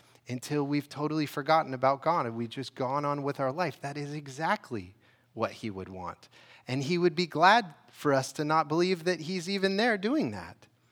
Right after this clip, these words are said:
He is distracting us. That's what it means that Satan is the bird that comes and takes this, the wor-, the seed of the word and takes it away.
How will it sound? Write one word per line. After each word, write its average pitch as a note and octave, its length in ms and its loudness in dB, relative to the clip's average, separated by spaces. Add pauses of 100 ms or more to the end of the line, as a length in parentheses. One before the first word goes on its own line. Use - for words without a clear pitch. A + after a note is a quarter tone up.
(580)
He D#3 220 2
is E3+ 140 4
distracting F3 680 -4
us. G#2 140 -12
That's C#3+ 280 -2
what F#3 120 -2
it D3+ 80 -4
means D3 260 -4
that A#2 80 -12
Satan D#3+ 320 -8
is C#3 140 -8
the C3 80 -10
bird B2+ 340 -6
that A#2 140 -14
comes C#3+ 360 -8
and A2+ 140 -12
takes C#3+ 320 -10
this, - 280 -14 (100)
the B2 80 -4
wor-, A#2+ 240 -6
the A#2 160 -8
seed C#3+ 320 -4
of C3 80 -2
the B2 60 0
word G#2+ 500 -4 (640)
and G#2 180 -10
takes - 340 -10
it A2 80 -8
away. G2 420 -10